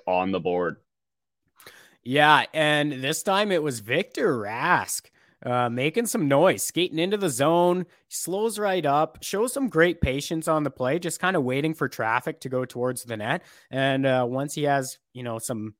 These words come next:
Speaker 2: some, uh, traffic going there and getting in front of Pettersson, he rips a laser just through Pettersson there and scores his first as a Kraken.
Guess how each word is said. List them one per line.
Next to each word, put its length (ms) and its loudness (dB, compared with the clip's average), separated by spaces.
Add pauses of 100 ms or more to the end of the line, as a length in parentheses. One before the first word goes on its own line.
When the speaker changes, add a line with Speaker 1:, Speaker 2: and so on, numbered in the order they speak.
Speaker 2:
some, 420 -4
uh, 240 0
traffic 440 -2
going 260 -4
there 240 2
and 120 -6
getting 240 -2
in 80 -4
front 200 -4
of 60 -8
Pettersson, 440 -2
he 120 -4
rips 320 -4
a 60 2
laser 520 -2
just 240 -8
through 340 0
Pettersson 540 -2
there 240 -4
and 200 -8 (220)
scores 340 4
his 140 4
first 320 0
as 100 0
a 60 -8
Kraken. 580 2